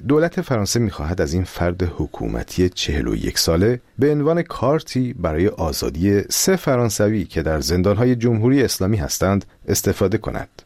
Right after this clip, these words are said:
سه شهروند مورد اشارهٔ روزنامهٔ لوموند، سسیل کولر، معلم ادبیات مدرن و فعال صنفی، ژاک پاریس، معلم بازنشستهٔ ریاضیات و مردی با نام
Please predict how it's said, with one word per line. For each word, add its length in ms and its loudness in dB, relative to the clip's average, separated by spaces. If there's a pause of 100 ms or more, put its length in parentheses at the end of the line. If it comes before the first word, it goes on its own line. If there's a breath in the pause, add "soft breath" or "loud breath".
(300)
سه 200 2
شهروند 560 2
مورد 400 2
اشارهٔ 560 0
روزنامهٔ 580 -4
لوموند، 520 0 (240)
سسیل 440 2
کولر، 480 0 (320)
معلم 380 0
ادبیات 560 0
مدرن 520 2
و 260 -2
فعال 520 0
صنفی، 680 0 (180)
ژاک 300 2
پاریس، 540 -2 (140)
معلم 540 0
بازنشستهٔ 920 0
ریاضیات 800 0 (160)
و 220 4
مردی 540 2
با 180 -2
نام 280 -2